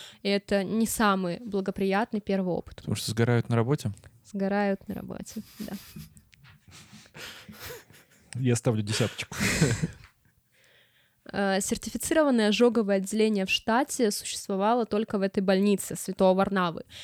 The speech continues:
Speaker 1: И как раз Калин хотел туда попасть. М, слои кожи, нервов, вен, артерий, мышц человека отмирают,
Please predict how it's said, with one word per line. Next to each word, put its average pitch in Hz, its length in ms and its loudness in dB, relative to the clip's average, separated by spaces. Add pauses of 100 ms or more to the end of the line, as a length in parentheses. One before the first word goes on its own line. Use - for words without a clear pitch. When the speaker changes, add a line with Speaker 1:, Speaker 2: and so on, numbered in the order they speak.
(120)
Speaker 1:
И 208 80 -4
как 214 180 0
раз 202 220 -2 (180)
Калин 262 340 4
хотел 233 560 0 (240)
туда 196 440 4
попасть. - 580 -2 (540)
М, - 560 -14 (560)
слои 226 340 4
кожи, 269 680 4
нервов, 220 640 4 (240)
вен, 208 320 4
артерий, 190 540 2
мышц 196 300 0
человека 185 540 0
отмирают, 190 760 2